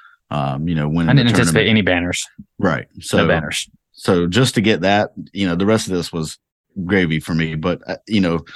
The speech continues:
Speaker 1: with Purdue going down, and we all talked about it, it w-, it did, it did seem like it was a,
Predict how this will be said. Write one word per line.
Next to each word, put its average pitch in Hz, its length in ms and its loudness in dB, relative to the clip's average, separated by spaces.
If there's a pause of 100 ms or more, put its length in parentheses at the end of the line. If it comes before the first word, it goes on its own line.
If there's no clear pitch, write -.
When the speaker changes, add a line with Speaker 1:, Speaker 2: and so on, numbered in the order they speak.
(160)
Speaker 1:
with 131 220 0
Purdue 127 300 4
going 110 200 4
down, 95 220 2
and 87 100 -2
we 92 120 0
all 85 120 -2
talked 82 280 -6
about 76 220 -4
it, 80 100 -2
it 87 60 0
w-, 73 140 -6 (680)
it 98 100 -2
did, 95 260 2 (140)
it 95 140 -4
did 95 180 0
seem 90 180 0
like 80 220 -2
it 82 60 -4
was 78 180 -6
a, 78 280 -2